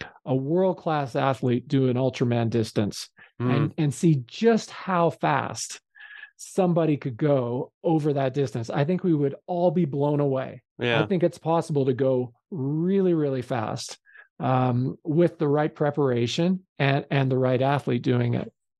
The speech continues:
Speaker 1: I think
Speaker 2: Well,
Speaker 1: that,
Speaker 2: it's like
Speaker 1: that'd be
Speaker 2: Western
Speaker 1: exciting.
Speaker 2: States, you know, wh-, when I used to live
Speaker 1: There
Speaker 2: at
Speaker 1: you
Speaker 2: the
Speaker 1: go.
Speaker 2: finish line
Speaker 1: Ultra
Speaker 2: in
Speaker 1: running.
Speaker 2: Auburn. Um,
Speaker 1: Yeah.
Speaker 2: and, you know, Ann Trason got second overall one year, which is one of the greatest female performances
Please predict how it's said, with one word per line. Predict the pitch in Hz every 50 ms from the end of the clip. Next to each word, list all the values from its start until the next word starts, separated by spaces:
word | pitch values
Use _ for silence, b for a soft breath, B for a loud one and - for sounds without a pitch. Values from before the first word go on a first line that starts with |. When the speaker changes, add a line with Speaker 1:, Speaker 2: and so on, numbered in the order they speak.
| _ - 240
Speaker 1:
I | 160
think | 147 160 147
Speaker 2:
Well, | - 135
Speaker 1:
that, | 131
Speaker 2:
it's | 123 147
like | 151 -
Speaker 1:
that'd | 165 151
be | 147
Speaker 2:
Western | 143 139 127 117 123 110
Speaker 1:
exciting. | - - 139 135 127
Speaker 2:
States, | 123 120 - - - -
you | - 135 123
know, | 123 117 113 117 117
wh-, | - - - - 117 - -
when | 123 123 120
I | 120
used | 123 123 - -
to | 127
live | 123 -
Speaker 1:
There | 226 220
Speaker 2:
at | 214
Speaker 1:
you | 226 220
Speaker 2:
the |
Speaker 1:
go. | 269 269
Speaker 2:
finish | - - - -
line | - 185 220 233
Speaker 1:
Ultra | 233 240 220
Speaker 2:
in | 196
Speaker 1:
running. | 185 160 139 123 113 110 - B B B B B B B -
Speaker 2:
Auburn. | -
Um, | 127 120 117 113 110 160
Speaker 1:
Yeah. | 262 285 233 135 - - _ - -
Speaker 2:
and, | 123 123 113 113 110 - B B B B B B
you | - 143 131
know, | 120 127 69 - - -
Ann | 135 135 131 127
Trason | - - 151 147 139 - - 127
got | 120 123 120 -
second | - - 160 - - 135 123
overall | 127 113 117 117 117 117 117 113
one | 107 113 113 113
year, | 110 110 110
which | 110 113 -
is | 123 107 -
one | 123 117
of | 107
the | 110
greatest | 98 117 117 117 113 107 - -
female | 135 127 120 117 110 110
performances | 113 - 104 - - 120 117 113 113 - - 120 110 104 95 - -